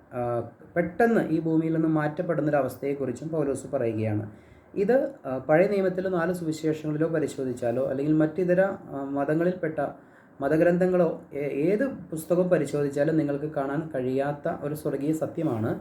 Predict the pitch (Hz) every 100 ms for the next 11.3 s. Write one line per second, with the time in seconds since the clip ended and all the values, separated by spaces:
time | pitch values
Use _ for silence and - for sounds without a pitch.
0 | - - - - - 113 117 113 - 127
1 | 139 151 196 202 208 208 190 165 160 165
2 | 175 147 139 139 135 139 139 127 123 127
3 | 123 131 135 131 120 131 127 120 135 131
4 | 120 113 113 117 139 160 - - - -
5 | 180 180 190 180 170 170 165 160 - 156
6 | 156 160 160 143 139 135 127 123 117 110
7 | 117 147 175 - _ - - - 190 214
8 | 208 202 214 247 - - _ - _ _
9 | _ _ _ _ - 151 202 214 208 202
10 | 202 208 214 190 170 170 175 180 147 143
11 | 135 127